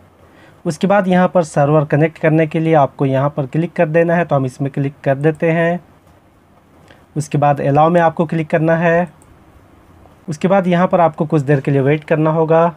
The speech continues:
यहाँ पर जो सर्वर है ये कनेक्ट हो चुका है, इसे डिस्कनेक्ट करना है। तो आपको फिर से इसमें क्लिक करना है, इस तरह से ये डिस्कनेक्ट हो जाएगा। और यहाँ पर अगर आप क्लिक करते हैं तो यहाँ पर से जो सर्विस टेस्ट है आप इसे यहाँ पर से देख सकते हैं।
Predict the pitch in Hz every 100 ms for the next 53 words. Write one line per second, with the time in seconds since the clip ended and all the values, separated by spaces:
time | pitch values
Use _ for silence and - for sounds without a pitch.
0 | - 147 151 196 196 165 180 - 147 156
1 | 175 165 160 156 151 143 160 - 160 170
2 | 170 170 170 175 147 - 135 139 - 139
3 | 156 165 - 160 165 170 151 139 127 147
4 | - 170 156 180 156 170 170 156 170 156
5 | 165 156 - 135 143 143 139 131 135 -
6 | 139 165 160 165 170 165 165 175 175 -
7 | - - - 143 139 143 156 190 196 190
8 | 175 160 175 156 165 151 170 160 175 170
9 | 180 - _ _ _ _ _ _ _ _
10 | 147 139 147 170 170 156 175 156 151 151
11 | 139 139 151 - 151 156 - 165 160 139
12 | 127 127 151 139 139 143 - 127 139 151
13 | 151 - 156 151 160 170